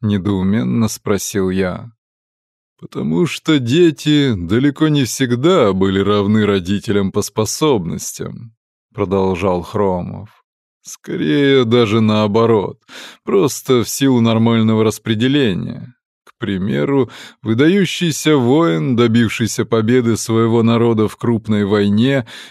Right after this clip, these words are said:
и по праву занявший пост правителя,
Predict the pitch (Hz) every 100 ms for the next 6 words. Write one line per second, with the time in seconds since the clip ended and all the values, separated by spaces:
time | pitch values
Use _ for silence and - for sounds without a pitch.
0 | _ - 165 170 160 196 214 156 110 90
1 | 113 117 107 - 113 113 120 101 - -
2 | 110 107 123 139 151 151 151 135